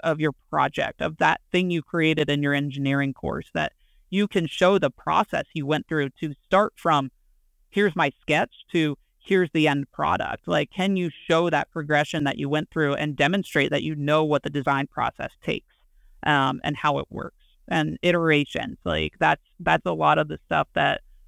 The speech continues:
you know, they could put in an e-portfolio that you can't really put on a resume other than writing one short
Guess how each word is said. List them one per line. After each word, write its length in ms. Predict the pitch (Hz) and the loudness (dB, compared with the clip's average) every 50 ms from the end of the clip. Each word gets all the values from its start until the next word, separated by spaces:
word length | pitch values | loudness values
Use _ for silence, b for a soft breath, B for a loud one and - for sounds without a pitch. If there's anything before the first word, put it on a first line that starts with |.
| - - - _ _ _ | -20 -20 -20 _ _ _
you 100 | 180 175 | -4 -2
know, 280 | 170 156 151 143 139 | 0 0 0 -2 -4
they 260 | 139 - 175 175 180 170 | -2 0 0 2 2 0
could 280 | - - 175 160 - - | -2 -4 -6 -6 -4 -4
put 200 | - 196 185 - | -2 -2 -2 0
in 140 | - 190 180 | 0 -2 0
an 120 | 175 165 170 | 0 -2 -2
e-portfolio 880 | 175 - - 170 156 - - 156 160 170 185 196 220 240 269 160 277 - _ _ _ _ _ _ _ _ _ - | -4 -4 -4 -4 -6 -4 -2 -2 0 0 0 0 0 0 -2 -4 -6 -8 _ _ _ _ _ _ _ _ _ 0
that 280 | 180 175 170 160 - - _ _ | 2 2 2 0 -2 -6 _ _
you 200 | 185 180 170 147 - _ - - | -4 -2 -2 -4 -4 _ -10 -6
can't 220 | - 160 165 - - | -2 -2 -2 -2 -2
really 280 | 170 165 160 147 147 139 | 0 2 2 2 2 0
put 220 | - - 165 156 | -2 -2 0 0
on 120 | 156 151 147 | 2 0 0
a 60 | 135 | 0
resume 420 | 139 139 139 - 170 170 175 185 - | 0 -2 -2 -2 -2 -2 -2 -2 0
other 260 | - 151 151 151 151 | 0 0 0 0 0
than 160 | 147 139 143 | -2 -2 -4
writing 480 | 135 139 151 147 143 139 139 139 139 - - _ _ _ _ _ _ | -2 0 0 0 0 0 -2 -4 -6 -8 -12 _ _ _ _ _ _
one 400 | 151 151 156 151 139 139 135 127 - _ - - - - | -2 0 0 0 0 -2 -6 -8 -12 _ -20 -20 -8 -4
short 320 | - 175 165 151 139 - | 0 0 2 0 0 -4